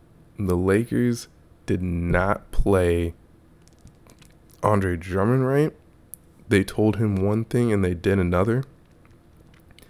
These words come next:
They did not play Montrezl Harrell right. So I don't wanna hear it when it comes to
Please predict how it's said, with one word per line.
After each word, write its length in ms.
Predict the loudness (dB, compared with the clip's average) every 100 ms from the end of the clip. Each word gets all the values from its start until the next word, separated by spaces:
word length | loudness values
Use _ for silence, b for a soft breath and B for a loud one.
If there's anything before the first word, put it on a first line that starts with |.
| B B -4
They 100 | 0
did 160 | 2
not 280 | 4 2 0
play 180 | -2 0
Montrezl 520 | 2 0 -2 -12 -8
Harrell 320 | 0 2 4
right. 240 | 2 0 -4 -14 -20 b b b b
So 500 | -6 2 6 6 4 -2
I 160 | -4
don't 160 | -2 -2
wanna 180 | 0 -2
hear 300 | 0 0 0
it 140 | 0 -6 -20 _
when 160 | 2
it 140 | 2 2
comes 340 | 0 0 -2
to 420 | -2 0 2 -2